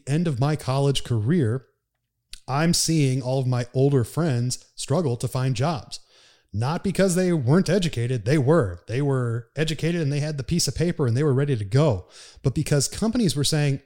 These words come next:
"I don't give a shit about your education. I need somebody with experience. You need to have three to five years of experience in this field to come out and, and, and work for me." Uh, so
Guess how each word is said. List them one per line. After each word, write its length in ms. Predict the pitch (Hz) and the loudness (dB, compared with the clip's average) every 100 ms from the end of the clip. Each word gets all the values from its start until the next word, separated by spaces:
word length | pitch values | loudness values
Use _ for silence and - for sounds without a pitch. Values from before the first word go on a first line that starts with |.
| _ | _
"I 60 | 170 | -4
don't 140 | 208 | -2
give 140 | 202 196 | 0 0
a 40 | |
shit 240 | - 226 | 0 0
about 200 | 160 156 | 0 -2
your 120 | 113 113 | -2 -2
education. 520 | 104 - 113 123 - | -4 -6 -6 -4 -6
I 120 | 139 180 | -2 -2
need 160 | 175 | 0
somebody 240 | 170 156 147 | 0 2 2
with 120 | 117 | 0
experience. 640 | - - 127 95 85 - - - _ | -4 -4 -4 -6 -8 -12 -12 -20 _
You 200 | - 156 | -2 0
need 180 | 180 180 | 2 0
to 80 | 160 | -2
have 480 | - 143 117 120 - _ _ | -2 -2 0 -2 -6 _ _
three 160 | - 160 | -4 -2
to 60 | |
five 280 | 147 147 139 | 0 -2 -2
years 160 | 135 123 | 0 -2
of 80 | 113 | -4
experience 460 | - 156 127 117 | -4 -2 0 -2
in 160 | 117 113 | -2 -2
this 160 | 139 | -2
field 440 | - 175 151 139 - _ _ | -2 0 0 0 -6 _ _
to 100 | 127 | -8
come 240 | - 151 131 | -4 -2 -2
out 280 | 113 127 - | -2 -6 -6
and, 180 | 131 131 | -6 -4
and, 180 | 123 120 - | -4 -6 -4
and 160 | 127 113 | -2 0
work 220 | 220 - | -2 -4
for 80 | 90 | -8
me." 140 | 90 - _ - - - _ | -8 -14 _ -20 -20 -20 _
Uh, 380 | 131 127 123 120 - | -6 -4 -4 -8 -4
so 360 | 156 151 - | 0 0 -2